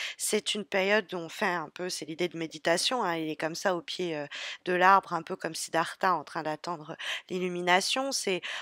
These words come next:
on fait le bilan, euh, on se, euh, on, on se met dans une situation qui nous permet d'évaluer, de réévaluer nos comportements, nos agissements,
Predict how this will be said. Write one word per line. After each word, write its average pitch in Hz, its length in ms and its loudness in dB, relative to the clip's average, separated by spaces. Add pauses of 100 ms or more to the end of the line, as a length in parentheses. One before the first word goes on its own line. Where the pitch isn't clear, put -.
on 185 100 -2
fait 247 220 6
le 247 60 4
bilan, 202 500 4 (400)
euh, 165 380 4
on 214 100 -2
se, - 300 -2
euh, 202 640 0 (480)
on, 208 240 -4
on 220 80 -2
se - 220 -6
met 269 160 4
dans 247 100 2
une 202 140 -8
situation 220 520 0
qui - 140 -6
nous 202 80 -6
permet 208 320 4
d'évaluer, 196 720 4
de 214 80 -2
réévaluer 196 760 2
nos 202 120 -4
comportements, 180 720 -2
nos 190 180 -4
agissements, 180 640 2